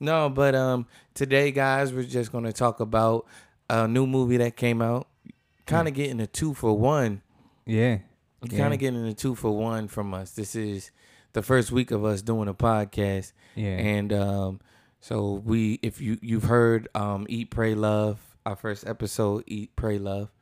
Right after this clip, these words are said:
Speaker 1: That's the
Speaker 2: Yeah.
Speaker 1: name of the episode.
Speaker 2: Yeah, Eat, Pray, Love is the name of the episode?
Speaker 1: Absolutely, yeah.
Speaker 2: Okay.
Speaker 1: So
Speaker 2: So
Speaker 1: we
Speaker 2: we're just gonna name the, the episodes by the title of the movie. Got it.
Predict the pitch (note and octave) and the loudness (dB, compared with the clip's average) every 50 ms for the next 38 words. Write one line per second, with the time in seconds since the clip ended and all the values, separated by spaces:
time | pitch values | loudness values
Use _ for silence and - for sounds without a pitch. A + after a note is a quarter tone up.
0 | _ - B2 A2 A#2 A2 G#2+ G#2+ G#2+ A#2+ A#2+ A#2 G#2+ G#2+ A2 A2 G#2 G#2+ G2 - | _ -10 -2 2 4 4 4 4 2 2 0 0 -4 -6 -6 -8 -8 -8 -12 -12
1 | - F#2+ F2 F2+ G2+ G#2 B2 A#2+ G#2+ G#2 G#2 A2+ G#2+ - A#2 A2+ A2 A2 A2 G#2 | -12 -12 -12 -12 -4 0 2 2 4 4 2 2 2 2 4 4 4 4 4 4
2 | G#2+ G#2 G2 G#2+ G2+ G2+ G#2 A2 A2 A2 A2 A2 - - A#2 - - C#3+ C#3 C3 | 2 0 2 2 2 2 4 4 4 4 4 4 2 0 0 2 2 2 2 2
3 | C#3 D3 D3+ D3 - - E3+ C4 G#3 C3+ A#2 A2 A#2 G#2+ G#2 C#3+ C3+ C#3 C#3+ D#3 | -2 -2 -2 -2 -4 -4 -2 0 2 2 4 4 4 4 4 4 4 10 12 12
4 | D#3 D3+ C3+ C3+ D3+ D3+ C3+ C3+ C#3 C#3 C#3 C3+ B2+ C3 A2+ G#2+ B2 A#2+ A#2 A#2 | 12 12 12 10 10 10 10 10 12 12 12 10 8 6 4 6 8 8 8 8
5 | A#2+ A2+ - - A2+ A#2+ A#2 A#2+ A2+ A#2+ - - B2+ A#2 A2 G#2 G#2 - - A#2+ | 6 4 0 2 4 4 6 6 4 2 4 4 6 6 6 4 2 4 6 8
6 | A2+ A2 G#2 G#2 F#2+ - A#2 A2+ G#2+ G#2+ G#2 G2+ G2+ G#2+ G2+ F#2+ F#2+ F#2 - - | 8 8 6 4 4 4 4 6 6 6 4 4 4 2 2 2 0 -2 0 2
7 | G#2 G2 G2 F#2 - | 2 4 2 0 -2